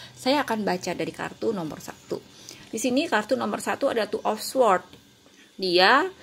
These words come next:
mungkin akan merasa emosi atau merasa bergejolak saat di-, dihadapkan dengan dua pilihan ya. Ada dilema. Amarahnya seperti apa ledakannya? Ya, ledakannya mungkin dia masih dalam keadaan ragu, bete,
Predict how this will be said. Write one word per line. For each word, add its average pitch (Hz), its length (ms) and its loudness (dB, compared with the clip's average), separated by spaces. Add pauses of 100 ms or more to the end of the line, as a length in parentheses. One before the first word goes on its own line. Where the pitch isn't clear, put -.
(680)
mungkin 262 420 2
akan 247 380 2
merasa 185 560 2 (400)
emosi 220 640 2
atau 190 280 -2
merasa 185 400 -4
bergejolak 180 680 4
saat 202 240 -2
di-, 185 160 -4 (160)
dihadapkan 214 640 0
dengan 196 320 -2
dua 180 160 4
pilihan 196 560 -2
ya. 185 160 0 (480)
Ada 185 240 2
dilema. 185 640 2 (600)
Amarahnya 214 480 4
seperti 214 400 -4
apa 262 240 0
ledakannya? 214 560 0
Ya, 202 80 2
ledakannya 190 480 0
mungkin 240 320 2
dia 277 160 4
masih 196 240 0
dalam 180 240 2
keadaan 175 480 0
ragu, 220 480 2
bete, 196 400 2